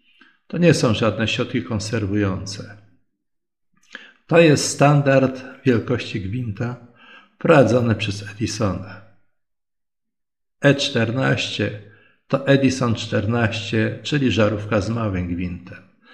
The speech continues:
E dwadzieścia siedem to Edison dwadzieścia siedem, czyli żarówka z dużym gwintem. Sprawa prądu elektrycznego to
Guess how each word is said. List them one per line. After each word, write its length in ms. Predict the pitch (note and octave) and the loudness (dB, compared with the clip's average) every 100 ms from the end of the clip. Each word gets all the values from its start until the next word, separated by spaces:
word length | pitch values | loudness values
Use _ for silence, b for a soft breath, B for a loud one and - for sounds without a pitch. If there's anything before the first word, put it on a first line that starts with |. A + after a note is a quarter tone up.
| B B _ | B B _
E 120 | B2+ B2+ | 0 0
dwadzieścia 600 | A2 G#2 A2+ - A#2+ - | 2 2 2 0 -2 -2
siedem 480 | - D#3 A2 G2+ G2+ - - | 0 0 0 -2 -4 -10 -12
to 160 | - | -10
Edison 600 | - C#3 B2 - C3 B2+ A2+ | -2 0 0 -4 -6 -6 -6
dwadzieścia 460 | B2+ B2+ - C#3+ | -6 -8 -6 -6
siedem, 420 | - D#3+ B2 G#2 - B B B | -4 -6 -6 -10 -14 B B B
czyli 280 | - - D#2 | -4 2 4
żarówka 580 | G#2+ G#2+ G#2+ - A2 G2 | 4 2 0 -2 0 0
z 100 | - | -2
dużym 320 | G#2 - G#2+ G2 | -4 -4 -6 -10
gwintem. 460 | - G2 G2+ - - _ _ _ _ _ b b b b b b b b b b b - | -12 -12 -12 -18 -20 _ _ _ _ _ b b b b b b b b b b b -20
Sprawa 420 | - - F#3 C#3+ | -2 4 6 6
prądu 360 | D3 D#3+ D#3 | 6 6 6
elektrycznego 920 | C3 B2+ B2+ A#2+ - - C#3 D3 C3+ | 6 6 4 2 2 2 6 8 6
to 460 | B2+ A#2+ G#2+ G#2 | 6 4 4 2